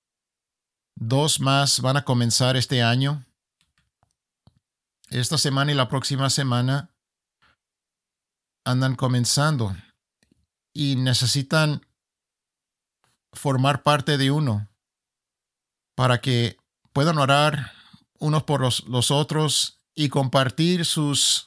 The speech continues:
triunfos y sus derrotas para que juntos puedan apoyarse y crecer mutuamente. Todos nos enfrentamos con una decisión. Podemos hacerlo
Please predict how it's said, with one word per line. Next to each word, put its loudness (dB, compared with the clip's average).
triunfos 0
y -2
sus 0
derrotas 0
para 0
que 0
juntos 0
puedan -2
apoyarse 0
y -2
crecer 0
mutuamente. -2
Todos 0
nos 0
enfrentamos 0
con -2
una 0
decisión. 0
Podemos -2
hacerlo 0